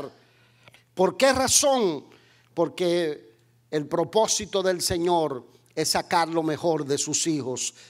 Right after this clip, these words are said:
sacar lo mejor de nosotros. En Números doce trece menciona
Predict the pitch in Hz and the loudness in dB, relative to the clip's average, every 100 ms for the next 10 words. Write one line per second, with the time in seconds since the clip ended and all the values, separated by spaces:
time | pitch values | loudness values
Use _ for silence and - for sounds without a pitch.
0 | - - 147 175 165 160 151 131 151 143 | -10 -2 0 2 2 2 0 2 0 0
1 | 127 131 120 147 123 - 104 - - - | -2 -2 -2 -2 -4 -6 -8 -8 -8 -12
2 | _ _ _ _ _ _ _ _ _ _ | _ _ _ _ _ _ _ _ _ _
3 | - - - - - 156 175 233 285 262 | -20 -20 -20 -20 -4 -2 2 2 4 4
4 | 240 175 262 254 - 220 190 175 - - | 4 6 6 6 2 2 2 -2 -12 -20
5 | - _ - 240 240 - 214 208 196 - | -20 _ 4 6 6 2 2 2 4 4
6 | 233 254 254 233 | 4 2 4 2